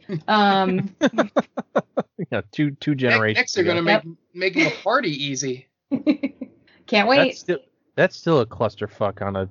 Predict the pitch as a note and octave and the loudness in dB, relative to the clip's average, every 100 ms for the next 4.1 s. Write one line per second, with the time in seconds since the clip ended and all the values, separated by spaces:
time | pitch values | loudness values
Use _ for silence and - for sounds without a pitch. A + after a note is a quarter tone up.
0 | - G#2 F#2 G#2 G2 G2 F#2+ - G#2+ - | -4 -4 -2 -4 0 -2 -2 -2 -4 0
1 | A#3+ A3 G3+ G3+ A3+ G3+ G3+ F#3 F3 F3+ | 2 4 2 -2 -8 -4 -2 -2 -2 -2
2 | F#3 - G3+ G#3 A3 A#3+ _ _ _ B2+ | -4 -6 -6 -4 -4 -6 _ _ _ -4
3 | A2 - - - G#2+ G2+ A2 C4 - - | -2 -4 -12 -10 -6 -6 -2 -4 -4 -8
4 | C4 | -8